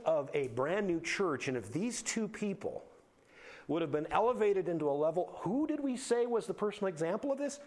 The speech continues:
Barnabas. You will find Barnabas scattered through the entire book of Acts, and he made a huge difference. Now, there was fruit in his life. Don't miss that. There was fruit there. But the point of the matter is,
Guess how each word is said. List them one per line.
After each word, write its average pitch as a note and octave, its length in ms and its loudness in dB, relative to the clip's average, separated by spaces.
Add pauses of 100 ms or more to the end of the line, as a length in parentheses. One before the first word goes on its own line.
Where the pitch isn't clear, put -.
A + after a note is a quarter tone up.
(340)
Barnabas. C#4 640 2 (380)
You A#3+ 160 2
will F4 140 4
find G#3+ 360 2
Barnabas A3 500 2
scattered A#3 500 0
through F#3 160 0
the E3+ 120 2
entire G#3+ 400 2
book G3+ 200 0
of F3 120 2
Acts, F#3+ 320 2
and C#3+ 100 0
he A3 240 -2
made F#3 200 2
a D3+ 100 2
huge F3+ 380 -4
difference. F#3+ 300 -2
Now, D#3+ 120 4
there D3+ 80 2
was C#3 160 0
fruit A#3 320 -2
in A3 120 2
his E3+ 160 0
life. D#3+ 340 0
Don't E3 180 0
miss G#3+ 200 0
that. - 260 -6 (260)
There F#3+ 100 4
was B3 160 0
fruit E4+ 300 0
there. - 180 -2 (420)
But E3 120 2
the F3 60 -2
point C#4 240 4
of C#4+ 40 2
the C4 60 2
matter A3 300 4
is, E3 280 0